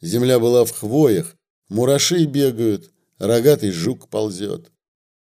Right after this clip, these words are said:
Майор Скрипицын как бы не в себе. Белобрысые брови его нахмурены.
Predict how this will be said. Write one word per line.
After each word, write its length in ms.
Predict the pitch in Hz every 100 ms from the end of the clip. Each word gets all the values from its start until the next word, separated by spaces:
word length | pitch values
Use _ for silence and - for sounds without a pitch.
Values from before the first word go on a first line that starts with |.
| _
Майор 460 | 85 101 113 139 127
Скрипицын 960 | - - 110 110 139 - 95 80 - _ _ _
как 240 | - 131 107
бы 100 | 127
не 160 | 135
в 80 | 127
себе. 580 | - 135 131 95 82 - _ _ _ _
Белобрысые 760 | 98 120 123 127 139 107 120 117
брови 400 | 101 127 147 113
его 200 | 110 123
нахмурены. 840 | 120 110 113 127 127 92 69 -